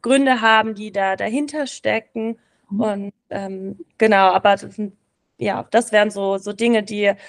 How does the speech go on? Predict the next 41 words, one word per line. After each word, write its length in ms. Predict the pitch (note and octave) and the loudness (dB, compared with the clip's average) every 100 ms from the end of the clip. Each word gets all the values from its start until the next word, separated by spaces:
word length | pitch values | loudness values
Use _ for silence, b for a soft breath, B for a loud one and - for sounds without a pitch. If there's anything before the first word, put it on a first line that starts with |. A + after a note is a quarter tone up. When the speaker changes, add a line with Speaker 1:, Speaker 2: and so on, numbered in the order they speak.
| B | B
Speaker 1:
uns 260 | A3 A3 - | -6 -6 -4
zeigen, 420 | A#3 G#3+ G#3 G#3+ | 2 4 4 0
okay, 360 | G3 - G#3 G3 | -4 0 2 2
irgendwas, 720 | G3+ G3 G3 G3 - - A3+ | -2 -2 -2 -2 -12 -8 -4
ähm, 400 | G3 F#3+ G3 - | -2 -4 -8 -12
stimmt 480 | - - B3 B3+ - | -16 -2 2 2 0
nicht 160 | G#3+ A3 | -4 -4
mit 140 | G3 | -4
unserem 340 | G3+ G3 F#3+ | -4 -6 -10
Zyklus. 680 | F3+ G3 G3 - G#2 F#3+ - _ B G#3 | -8 -8 -8 -4 -4 -4 -10 _ B -12
Speaker 2:
Mhm. 100 | G3 | 2
Speaker 1:
Obwohl 260 | A3+ B3+ C4+ | 4 6 6
man 140 | B3+ | 4
natürlich 500 | A#3+ A#3 B3 A#3+ - | 2 0 -2 -2 0
auch 300 | G#3+ B3+ - - D3 - - | 2 2 -4 -20 -18 -18 0
vielleicht 280 | A#3 B3 A#3 | 2 2 0
noch 120 | - | 0
ganz 300 | A3 B3 - | -2 -2 -4
kurz 220 | B3+ A3+ | -6 0
sagen 320 | G#3+ A3+ B3 | 2 2 0
kann, 240 | A#3+ A3+ G#3+ | -4 -4 -2
dass 200 | A3+ A3 | -6 -8
es 140 | G#3+ - | -8 -2
auch 240 | G3+ G#3 | 0 0
Frauen 480 | - G#3 G#3 G#3 G#3+ b b b | -2 0 0 0 -6 b b b
gibt, 380 | A#3 A#3 _ - | 0 0 _ -12
die 180 | A3 A3 | -8 -4
vermeintlich 840 | A#3 G#3 G3+ G3+ A#3 - A3+ - | -2 0 0 0 0 -4 -10 -4
recht 360 | G#3 G#3+ - - | -4 -4 -10 -8
regelmäßig 800 | G#3 B3+ C4+ A#3+ A#3+ A#3+ A#3 - | -6 -4 -6 -4 -4 -4 -8 -6
bluten 360 | A#3 C4+ C4+ A#3+ | -6 -4 -2 -4
und 160 | A3 | 0
denken, 240 | G#3 G#3 A3+ | -2 -2 -2
alles 340 | G3+ A3+ A#3 | 0 -2 -4
ist 160 | G#3+ G#3+ | -6 -8
okay, 380 | G3+ A#3+ A#3+ | -6 0 4
aber 200 | A3+ G3+ | 4 2
die 140 | G3 G3 | -2 -4
können 200 | A#3 G#3+ | -2 0
natürlich 500 | G3+ A#3 G#3 G#3+ - | -2 -2 -6 -6 -2
auch 240 | G3 A3+ | 0 0